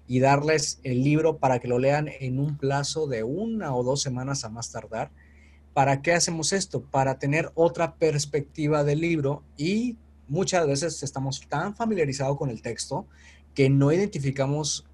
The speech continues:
aquellas partes que pueden necesitar trabajarse, ¿no? Porque estamos tan familiarizados con el texto que a veces lo mi-, esa misma familiarización no nos permite ir más allá. Entonces, otros ojos extras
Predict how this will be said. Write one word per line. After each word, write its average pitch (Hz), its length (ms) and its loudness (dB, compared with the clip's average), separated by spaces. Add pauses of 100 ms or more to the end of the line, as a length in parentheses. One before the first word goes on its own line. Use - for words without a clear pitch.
(300)
aquellas 139 480 0
partes 143 920 0 (120)
que 120 640 -2 (280)
pueden 175 440 4
necesitar 135 640 -2 (440)
trabajarse, 131 680 0
¿no? 131 180 -8
Porque 117 400 -10 (240)
estamos 151 340 -6
tan 170 200 -4
familiarizados 143 580 0
con 143 140 0
el 123 120 -2
texto - 500 0 (360)
que 135 220 4
a 135 40 4
veces 147 520 0
lo 139 400 2
mi-, 151 180 2
esa 156 240 2
misma 180 240 0
familiarización 156 920 2
no 156 120 2
nos 180 180 0
permite 151 360 2
ir 156 100 2
más 147 180 2
allá. 117 320 -4
Entonces, 127 400 -6 (560)
otros 185 560 4
ojos 175 640 4
extras 208 880 2